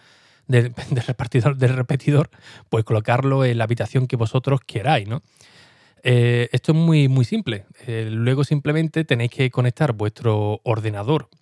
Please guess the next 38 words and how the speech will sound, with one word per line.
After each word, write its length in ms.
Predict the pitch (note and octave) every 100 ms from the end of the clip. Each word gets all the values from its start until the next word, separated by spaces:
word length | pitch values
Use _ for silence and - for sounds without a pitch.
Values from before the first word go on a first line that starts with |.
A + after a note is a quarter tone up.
| -
al 500 | A2 G#2+ G#2 G#2 G2+
repetidor 600 | A2 A2 G#2+ A2 A2+ A#2
por 280 | C3 B2
cable 380 | A#2 D#3+ D3 D#3+ - _
y 160 | B2+ G#2+
ya 140 | C3+
está, 280 | - - D#3
o 120 | G#2
vuestra 260 | G#2+ A2 A#2
videoconsola, 580 | A2 A2 G#2+ D#3 A2+
y 120 | G#2 A2
ahí 140 | B2
ya 100 | C3
tendréis 400 | - C3+ B2+ C3
internet 500 | B2+ B2+ B2 B2+ D#3+ _ - _ _
por, 440 | - G#2 G#2 G#2 G#2 A2 A2+ A2
por 160 | A2+
la 100 | G#2+
red 240 | G#2 B2+ C3
le-, 180 | - C3
eléctrica 460 | - B2 - C#3+ C#3
sin 140 | C3+
ningún 180 | A#2 A#2
tipo 220 | A2+ A#2
de 80 | A2
problema. 360 | A2 B2+ D3+ G2+
Pero 300 | - F#3 F#3 - _ - _ _ -
lo 340 | A#2+ A2 A2
interesante 640 | A2+ A#2 A#2 A2 C#3+ D3 D3+
del 100 | D3+
modelo 260 | C#3+ C#3+
que 120 | C#3
me 80 | C#3+
enviaron 320 | C#3 C3+ C3+
a 40 | C3+
mí 200 | D3 D3+
es 160 | C3 A#2+
que, 220 | C3+